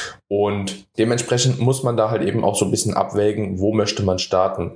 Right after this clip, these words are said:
Da vielleicht halt eben auch nochmal die Problematik direkt so mit angeheftet, dass man natürlich als Naturalathletin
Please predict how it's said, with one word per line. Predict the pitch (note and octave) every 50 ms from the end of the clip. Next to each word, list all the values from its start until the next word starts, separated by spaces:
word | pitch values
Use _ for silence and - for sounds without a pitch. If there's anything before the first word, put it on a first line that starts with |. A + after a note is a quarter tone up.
| -
Da | - G2 F#2+
vielleicht | - - A2+ G#2+ A2 A2 -
halt | G2+ F#2 -
eben | G2 G2 G2
auch | - F#2 G2+ G#2+ A2+
nochmal | A2+ G#2+ A2 A2 G#2+ G#2+ G#2 G2+ - - - -
die | G2+ G2
Problematik | - - - - - F2+ E2+ E2+ E2+ G#2 - - C#3+ C3
direkt | - - G#2+ - A2+ A2 A2+ - -
so | - A2 G#2+ A2+
mit | A2 A2 A2
angeheftet, | - G#2 A2+ A2 A2+ A2+ B2 - - A2 G#2 - - - - - - - - - _
dass | - - - - -
man | C3+ B2 B2 B2+ C3 C3 -
natürlich | G2 G2+ F#2+ - A#2+ A#2 A#2+ A#2 - - -
als | F#2 F2+ - - -
Naturalathletin | F2 F#2 F#2 F#2 - F#2+ F2 F2+ F2 - A2 A2+ - - A2 A2 A2 - A#2+ A2+ A2+